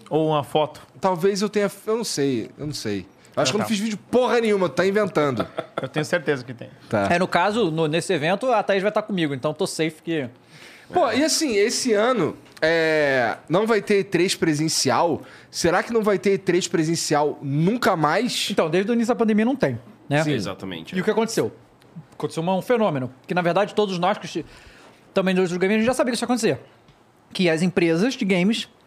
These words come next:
Speaker 3: não precisam da E três. Mas não precisam há muito tempo. Tanto que Microsoft saiu da E três, Activision saiu da E três, Blizzard saiu da E três, PlayStation saiu da E três, há muito tempo já.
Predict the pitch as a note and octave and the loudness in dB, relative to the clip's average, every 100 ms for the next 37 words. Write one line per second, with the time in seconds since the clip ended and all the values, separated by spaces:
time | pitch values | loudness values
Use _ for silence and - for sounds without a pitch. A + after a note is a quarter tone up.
0 | _ G#3+ G#3 - - F#3 E3 D#3+ G#3+ A3 | _ -2 0 0 0 0 2 0 2 0
1 | D3 - - - - D#3+ F#3 A#3 A3 A#3 | 0 -6 -14 -20 -4 -2 2 2 0 0
2 | D4 C#4 G#3+ G#3 A#3+ C#4+ A#3+ A#3 - E3+ | 0 2 2 4 4 4 2 -2 0 0
3 | D3 - A3 A#3 G#3 - - - C#4+ C4 | 0 -2 -2 -2 -4 -4 -14 -2 0 2
4 | A#3+ G3+ A3+ G#3 G3+ F#3 F#3 F#3 F#3+ F3+ | 0 0 2 0 0 -2 -2 -2 -2 0
5 | D#3+ D#3+ D#3+ C#3+ F3+ F#3+ E3 E3 D#3 - | -2 -2 -4 -2 -2 -2 -2 -2 -4 -4
6 | D4+ B3 G#3+ G3+ F#3+ - E3+ B3 D#4+ F4+ | -2 -2 -2 -2 -2 -2 -2 -2 -2 -2
7 | G4 F#4 D4+ - | -2 2 0 -2